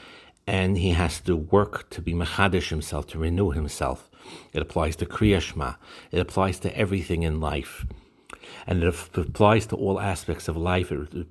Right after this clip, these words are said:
certainly applies in marriage as well. It is normal. It is n-, it doesn't, it's not a sign that there's anything wrong if you have two good people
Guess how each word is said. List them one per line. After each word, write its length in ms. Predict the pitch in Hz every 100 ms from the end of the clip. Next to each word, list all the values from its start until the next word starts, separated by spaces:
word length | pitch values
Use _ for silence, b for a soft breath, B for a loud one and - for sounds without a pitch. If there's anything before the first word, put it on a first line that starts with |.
| -
certainly 480 | - - 95 101 95
applies 680 | - - 90 90 87 85 -
in 180 | - 82
marriage 380 | 80 80 78 80
as 160 | 71
well. 380 | 80 80 73 - B B B B B -
It 140 | 95
is 160 | 90 85
normal. 680 | 98 92 95 78 69 76 _ _
It 120 | - 78
is 160 | 73
n-, 220 | 90 87 85
it 160 | 82
doesn't, 360 | 98 98 101 107
it's 200 | - -
not 160 | 92 101
a 80 |
sign 320 | 101 - 95 90
that 120 | 87
there's 180 | 82 -
anything 460 | 95 92 87 95 87
wrong 460 | 92 90 78 85 B B B B
if 100 | -
you 60 | 85
have 160 | 78
two 180 | - 104
good 240 | 98 107 107
people 540 | 101 92 87 82 85